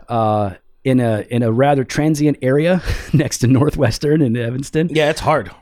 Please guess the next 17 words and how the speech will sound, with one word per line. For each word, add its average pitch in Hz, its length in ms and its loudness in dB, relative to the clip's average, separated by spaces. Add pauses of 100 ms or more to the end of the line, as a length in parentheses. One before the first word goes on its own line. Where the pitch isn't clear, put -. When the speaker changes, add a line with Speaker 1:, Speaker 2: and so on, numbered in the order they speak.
Speaker 1:
And 143 160 4
Speaker 2:
That's 139 120 2
Speaker 1:
so 151 100 4
Speaker 2:
hard 139 120 6
ground. 127 240 -2 (160)
Speaker 1:
they, 156 400 2
uh, 120 380 2 (540)
so 139 260 0 (440)
faithful - 600 -2
gospel 156 540 -2
work. 147 240 0
We 135 80 0
saw 107 160 -4
conversions, 139 760 0
baptisms, 147 600 -2
growth, 151 480 0
maturity. 160 680 0